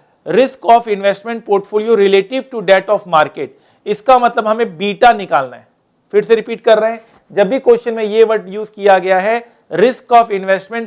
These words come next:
portfolio relative to that of market, तो इसका मतलब हमें बीटा निकालना है। फाइन, यहां पर हम कमेंट भी करते हैं,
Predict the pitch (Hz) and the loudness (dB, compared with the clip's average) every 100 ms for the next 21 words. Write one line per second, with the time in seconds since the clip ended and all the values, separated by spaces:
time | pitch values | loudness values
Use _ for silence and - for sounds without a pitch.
0 | - 185 185 190 185 185 139 _ _ _ | -4 -4 -2 -4 0 0 -2 _ _ _
1 | 165 196 208 214 233 285 262 214 214 - | 0 2 4 2 0 -10 -8 -2 0 2
2 | 208 185 160 151 156 131 _ _ _ 202 | -2 0 -2 -2 -8 -16 _ _ _ -2
3 | 208 254 240 226 226 214 208 226 165 190 | -2 0 0 0 0 -2 -2 -4 -4 -6
4 | 196 233 208 180 143 120 113 117 _ _ | 0 2 2 -2 -6 -6 -14 _ _ _
5 | _ _ 196 208 240 247 _ _ _ _ | _ _ 2 2 0 -10 _ _ _ _
6 | - 170 220 233 240 240 233 202 196 240 | -4 2 2 2 -2 -2 -2 -2 0 -4
7 | 240 240 233 214 233 233 240 240 | -6 -2 -2 -2 -4 -6 -10 -16